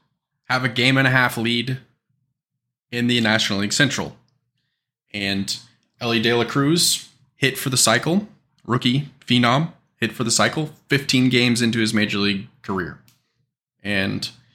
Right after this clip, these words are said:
they took down the Braves. I have been talking about the National League Central a lot. It's a weird division, but I, I hope Cincinnati keeps on the gas pedal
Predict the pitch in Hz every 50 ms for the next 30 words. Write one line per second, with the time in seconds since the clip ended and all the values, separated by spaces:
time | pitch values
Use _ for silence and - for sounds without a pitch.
0 | _ _ _ _ _ _ _ _ _ _ _ _ - 107 110 - 110 - - -
1 | 104 104 104 107 107 107 107 107 - - _ _ _ _ _ _ _ _ - 113
2 | 113 113 104 98 90 87 - - - - - - - - _ _ _ _ _ _
3 | _ _ _ _ _ _ _ _ _ _ _ _ _ _ _ _ _ _ _ _
4 | _ _ _ _ _ _ _ _ _ - 143 139 147 156 165 170 165 165 165 160
5 | 151 - - _ _ _ _ _ _ _ _ _ _ _ _ _ _ _ _ _
6 | _ _ _ _ _ _ - 127 127 147 135 - - 123 131 131 135 135 123 117
7 | - 117 117 113 113 - - 120 110 107 - 110 107 107 - 113 110 104 95 85
8 | 82 80 - - - - - _ _ - 95 - 98 92 98 104 107 110 113 110
9 | 110 110 92 101 98 98 104 98 101 98 107 - _ - 101 107 127 151 156 -
10 | - - - - 147 131 - - - 226 233 214 156 - - - - _ _ _
11 | _ _ _ _ _ _ _ _ _ _ _ _ _ _ - - - 156 147 147
12 | 139 135 135 135 135 139 131 117 113 107 107 - _ _ _ _ _ - - 131
13 | 131 131 - 117 113 110 110 107 107 104 107 - - - 127 117 123 123 120 123
14 | 131 -